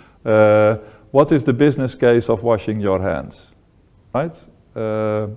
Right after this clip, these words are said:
what are the direct benefits of doing that? Uh, so, so if you go to the toilet, uh, like, I hope that everybody will wash his hands and sees the benefits of that. Uh, with process mining, it's a bit similar,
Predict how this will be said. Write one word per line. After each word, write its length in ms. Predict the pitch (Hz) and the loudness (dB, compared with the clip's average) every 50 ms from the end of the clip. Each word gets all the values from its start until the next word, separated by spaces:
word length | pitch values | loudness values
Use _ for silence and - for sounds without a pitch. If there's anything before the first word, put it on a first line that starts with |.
| - - | -14 -14
what 380 | - 101 95 107 123 135 - | -14 -12 -6 -2 -2 0 0
are 160 | 135 123 123 120 | 2 2 2 2
the 160 | 110 123 113 | 2 2 2
direct 400 | 101 127 123 135 139 131 110 101 | 4 4 4 4 2 2 2 2
benefits 560 | 131 131 131 127 117 - - 120 101 - - | 4 4 4 2 0 0 0 0 0 0 -2
of 160 | 110 101 101 | -2 -2 -2
doing 300 | 113 131 120 101 92 95 | -2 -2 0 -2 -2 -4
that? 300 | - 82 76 69 - - - _ _ _ _ _ _ _ _ _ _ _ _ _ _ | -8 -8 -10 -10 -12 -16 -20 _ _ _ _ _ _ _ _ _ _ _ _ _ _
Uh, 560 | - 113 113 113 113 110 110 110 110 110 107 104 | -2 2 4 4 4 4 4 4 4 2 2 0
so, 240 | 104 - - 123 | -2 -4 -4 -2
so 100 | 107 123 | 0 2
if 140 | 127 135 117 | 2 2 2
you 80 | 123 127 | 2 0
go 240 | 120 139 139 139 127 | 2 4 4 4 4
to 120 | - 139 | 2 0
the 120 | 120 117 | 0 0
toilet, 680 | - - 120 123 135 139 143 143 143 143 143 - - - - | 0 0 2 2 2 2 2 2 0 0 -4 -12 -18 -16 -10
uh, 520 | - - 64 - - - 123 117 113 110 - - 117 | -8 -6 -4 -4 -2 -2 -2 -4 -4 -8 -10 -8 -6
like, 200 | 107 107 104 - | -6 -4 -2 -2
I 80 | 107 104 | -2 0
hope 200 | 110 120 117 110 | 0 0 0 -2
that 140 | 107 104 | -4 -2
everybody 480 | 123 117 101 113 113 101 110 104 101 104 | 0 0 0 0 -2 0 0 0 0 0
will 180 | 98 104 104 101 | 0 0 0 2
wash 200 | 110 110 101 - | 2 0 0 0
his 140 | - 95 | -4 -4
hands 300 | 90 107 120 131 131 117 | 0 0 0 0 -2 -2
and 180 | 110 101 101 101 | -4 -4 -4 -4
sees 240 | - - 113 107 95 | -4 -4 -4 -4 -4
the 120 | 104 101 | -6 -4
benefits 560 | 90 117 135 143 120 101 - 104 98 - - | -2 -2 -2 0 -2 -4 -4 -6 -8 -8 -8
of 160 | - - - - | -12 -12 -10 -10
that. 180 | - - - - - _ _ _ - - - - - _ _ _ - - | -12 -12 -12 -14 -20 _ _ _ -20 -20 -20 -20 -20 _ _ _ -8 -4
Uh, 260 | 117 117 120 117 - - - - | -2 0 0 0 -4 -8 -10 -4
with 200 | - 135 135 - | -2 -2 -2 0
process 320 | 147 175 185 175 175 143 | 2 2 2 2 0 -2
mining, 280 | - 156 151 143 143 147 | -2 -2 -2 0 -2 -4
it's 140 | 139 - - | -4 -4 -2
a 40 | 127 | 0
bit 200 | 131 127 120 - | 0 0 0 0
similar, 460 | - 185 190 131 101 90 98 - | 0 0 2 2 0 -2 -4 -6